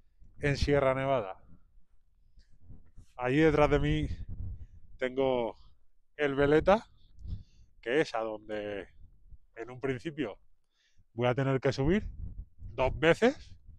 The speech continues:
y un poco más, porque aquí estoy a dos mil quinientos metros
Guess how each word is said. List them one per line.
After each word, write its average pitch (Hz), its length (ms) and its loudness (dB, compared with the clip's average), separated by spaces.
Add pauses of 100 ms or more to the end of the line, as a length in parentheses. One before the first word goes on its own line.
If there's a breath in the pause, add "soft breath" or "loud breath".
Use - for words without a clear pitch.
(380)
y 127 100 -6
un 151 140 -4
poco 185 240 2
más, 143 340 -12 (680 soft breath)
porque 117 160 -4
aquí 127 180 2
estoy 170 480 2 (400)
a 110 720 -4 (360)
dos 110 140 -18
mil 123 120 -14
quinientos 127 420 -12
metros - 520 -12